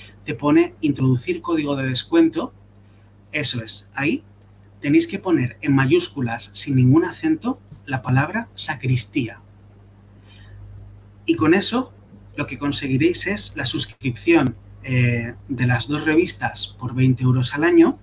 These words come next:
en vez de veinticinco, la de Laus Hispaniae por doce y la de Laus Deo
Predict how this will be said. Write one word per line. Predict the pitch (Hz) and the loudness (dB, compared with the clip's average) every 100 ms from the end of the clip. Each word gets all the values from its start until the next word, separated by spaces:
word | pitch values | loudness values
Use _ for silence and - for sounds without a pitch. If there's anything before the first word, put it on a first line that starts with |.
| - | -10
en | 117 | -10
vez | 113 | -10
de | 117 | -10
veinticinco, | 123 127 - 190 196 254 - - - - - - - - - - | -8 -8 -6 -4 -2 -2 -4 -12 -20 -20 -20 -20 -20 -20 -20 -4
la | 135 131 | 0 4
de | |
Laus | 143 151 - | 4 2 0
Hispaniae | - - 170 147 110 104 - - - | -4 0 4 4 0 -10 -20 -20 -14
por | - 127 | -2 0
doce | 123 170 - 220 - - - - - - - - - - - - - | 0 -2 -4 -8 -8 -16 -20 -20 -20 -20 -20 -20 -20 -20 -20 -18 2
y | 165 | 2
la | 147 | 4
de | 131 | 2
Laus | 131 151 160 - | 2 2 2 0
Deo | 185 262 | -2 -2